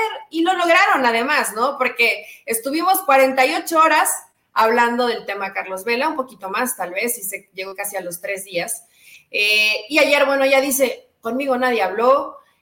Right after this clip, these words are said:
yo me tomé, como ya lo señalaste, un café en algún momento con Martino y lo he visto, lo he saludado, pero punto, se acabó y yo no voy a la Copa del Mundo", y lo que siempre ha dicho, ¿no? El paso a los jóvenes, etcétera.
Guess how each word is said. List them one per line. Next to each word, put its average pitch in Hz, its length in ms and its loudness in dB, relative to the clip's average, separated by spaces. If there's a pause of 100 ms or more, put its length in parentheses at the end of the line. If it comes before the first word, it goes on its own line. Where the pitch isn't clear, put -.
yo 262 360 6
me 247 100 2
tomé, 233 500 -2
como 202 200 -8
ya 214 100 0
lo 226 140 0
señalaste, 202 640 -4
un 233 220 -6
café 226 580 -4
en 185 140 -8
algún 185 260 -6
momento 214 540 -8
con 180 160 -12
Martino 262 440 -6
y 240 60 -2
lo 220 120 -6
he 220 40 -6
visto, 254 320 -6
lo 208 80 -10
he 220 80 -6
saludado, 220 640 0
pero 185 280 -6
punto, 220 360 -8
se - 140 -4
acabó 196 400 -2
y 196 240 -6
yo 185 140 -6
no 185 160 -8
voy 185 160 0
a 175 40 -2
la 170 140 -6
Copa 185 240 -8
del 226 120 -4
Mundo", 320 360 -6
y 320 140 -6
lo 226 160 -6
que 208 100 -10
siempre 226 320 -6
ha - 20 0
dicho, 254 300 -6
¿no? 214 100 -6
El 226 120 -4
paso 202 240 -6
a 175 40 -10
los 170 140 -12
jóvenes, 262 560 2
etcétera. 262 680 0